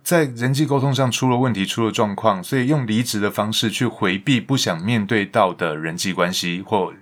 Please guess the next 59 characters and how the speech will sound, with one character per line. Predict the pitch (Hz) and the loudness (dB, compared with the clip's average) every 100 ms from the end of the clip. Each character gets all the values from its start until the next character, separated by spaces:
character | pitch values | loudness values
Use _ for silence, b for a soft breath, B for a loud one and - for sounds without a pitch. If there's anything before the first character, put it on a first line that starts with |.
| _ - | _ -6
人 | 95 | -4
际 | 98 110 | 0 2
相 | 98 | 0
处 | 98 | -2
沟 | 85 85 | -4 -2
通 | 85 85 | -2 -2
问 | 85 76 | -4 -6
题 | - 92 | -8 -4
哦。 | 90 85 B B B B B | 0 -2 B B B B B
所 | - 170 | 0 0
以 | |
他 | 139 151 | 2 2
就 | 156 | 2
是 | - 131 | 0 0
在 | 135 | 0
做 | 127 127 117 | 0 0 0
一 | |
种 | 98 80 | -2 -6
逃 | - 90 | -4 -2
避 | 117 | 0
的 | 101 | -2
动 | 92 98 90 | -2 -4 -4
作 | 95 | -4
跟 | 90 90 | -4 -2
状 | 95 80 | -2 -2
态， | - 82 71 b b b b _ | -2 -2 -2 b b b b _
他 | - | -2
不 | 135 | 0
是 | 135 175 156 113 | 0 2 2 0
想 | - 107 | -4 -2
要 | 135 | 0
解 | 101 | 0
决 | 90 | -2
问 | 95 110 | 0 0
题， | 98 85 85 | -2 -6 -4
而 | 98 | -4
是 | - 120 | -2 -2
一 | 127 | -2
直 | - | -4
在 | 95 113 | -2 -2
逃， | 101 82 92 | 0 -4 -4
一 | |
直 | 92 | -4
在 | 95 87 | -4 -2
逃。 | - 71 82 | -4 -4 -2
所 | 147 | 0
以 | |
这 | 135 | 0
间 | 139 151 147 | 0 2 0
公 | 147 | 0
司 | 139 147 | 0 -2
只 | 95 | 2
要 | 101 117 | 0 2
遇 | 123 | 0
到 | 120 113 | 2 2
有 | 92 | 0
一 | |
些 | 90 110 | -2 0
人， | 104 90 | 0 -2